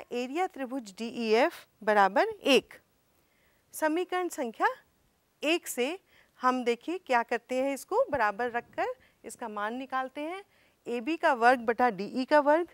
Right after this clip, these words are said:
बराबर हुआ बीसी का वर्ग बटा ईएफ़ का वर्ग बराबर हुआ एसी का वर्ग बटा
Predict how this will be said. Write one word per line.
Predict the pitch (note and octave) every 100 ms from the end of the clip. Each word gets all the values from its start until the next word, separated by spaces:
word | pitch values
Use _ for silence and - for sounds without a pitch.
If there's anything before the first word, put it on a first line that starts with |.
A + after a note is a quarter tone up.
| _ _ _
बराबर | G#3+ G#3+ G#3 D4
हुआ | C#4+ D#4 D#4
बीसी | B3 G#3+ G#3+ D4+
का | D4+ C#4
वर्ग | C4 C4
बटा | A#3 B3 D4 D4+ - - _
ईएफ़ | G#3+ A3+ C#4
का | - D#4
वर्ग | D4+ D#4 D4+ _ _ _ -
बराबर | G#3+ A3 A#3+ D4+
हुआ | D4 D4 D4 -
एसी | A3+ - -
का | D4
वर्ग | A#3 B3+ A#3+
बटा | A#3 C#4+